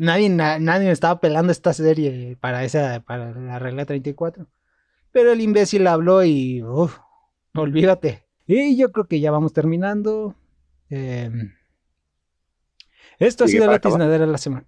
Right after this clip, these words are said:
Speaker 2: Ah, este güey ya llega cuando ya nos vamos.
Speaker 1: <laughs> Estamos esperando a que llegaras para ver qué decías. Pero sí,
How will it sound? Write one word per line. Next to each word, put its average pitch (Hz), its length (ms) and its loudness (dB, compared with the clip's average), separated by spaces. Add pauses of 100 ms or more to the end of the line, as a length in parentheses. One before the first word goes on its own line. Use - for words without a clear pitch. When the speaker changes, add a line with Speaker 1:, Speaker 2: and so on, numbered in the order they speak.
Speaker 2:
Ah, 110 260 -6
este 127 260 -8
güey - 320 4
ya 127 180 -4
llega 123 280 -2
cuando 113 240 -8
ya 107 100 -2
nos 131 160 -4
vamos. 113 480 -8
Speaker 1:
<laughs> - 80 -12
Estamos 208 320 2
esperando 220 480 2
a - 20 2
que 208 120 2
llegaras 208 320 2
para 208 220 0
ver 196 140 -6
qué 220 100 -12
decías. 202 380 -6 (1800)
Pero 180 180 0
sí, 190 120 0